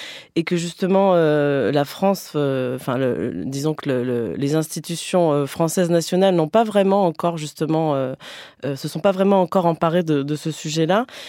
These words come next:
Ce qui est intéressant, là, dans cette exposition, c'est de voir que c'est donc un musée d'histoire d'une ville, euh, qui,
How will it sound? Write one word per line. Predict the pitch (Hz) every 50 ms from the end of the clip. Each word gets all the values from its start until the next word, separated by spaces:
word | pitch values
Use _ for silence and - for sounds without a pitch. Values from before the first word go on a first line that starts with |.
| - - -
Ce | -
qui | - 208
est | 202
intéressant, | 202 190 214 202 208 196 - 233 233 240
là, | 220 208 220
dans | 226 208 180
cette | - 175 160 -
exposition, | 165 - - - 180 165 180 190 - - 262 262
c'est | 247 - 202
de | 165 170 175
voir | 170 185 208 208
que | - 175
c'est | 156 - 165 156
donc | 165 175 - -
un | 151
musée | 156 165 165 160 170 165
d'histoire | 151 151 180 190 - - - - 185 180 185 175 160 156 - 143
d'une | 143 143 156 156 151
ville, | 147 160 185 185 165 151 - - _ -
euh, | 147 139 127 147
qui, | - - - - 160 165 165 147